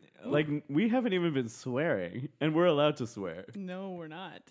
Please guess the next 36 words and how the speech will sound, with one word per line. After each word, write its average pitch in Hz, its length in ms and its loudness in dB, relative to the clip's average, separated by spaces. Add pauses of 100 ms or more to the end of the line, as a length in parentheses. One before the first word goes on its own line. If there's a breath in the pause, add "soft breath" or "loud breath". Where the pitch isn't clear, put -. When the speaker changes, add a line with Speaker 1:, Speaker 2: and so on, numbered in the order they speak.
(200)
Speaker 1:
Oh. 127 400 -6
Speaker 3:
We - 120 -14
talked - 240 -8
about 139 180 -14
this. - 240 -16
Speaker 1:
Yeah, 123 220 -2
this 120 160 -8
is 135 100 -6
a 113 80 -6
family 117 380 -6
show. - 180 -12 (340)
Speaker 3:
Yeah. - 120 -18 (1000)
We 226 80 -8
wanna 220 120 -6
make 170 180 -10
sure 156 280 -14
it's - 360 -20
accessible 151 600 -14 (100)
to 151 200 -14 (1040)
all 196 160 2
ages. 151 360 -8 (440)
Speaker 1:
Yeah, 151 240 -4
and 123 120 -4
that's 120 180 -4
what 143 160 -10
the, 156 80 -8 (140)
that's 117 280 -10
where 135 140 -2
the 135 100 -4
bleeps 120 420 -6
come 107 200 -10
in. - 180 -16 (100)
Speaker 3:
Mm-hmm. 175 160 -10 (1080 soft breath)
So 156 280 -6 (140)
bleep 196 260 -8
this. 160 440 -12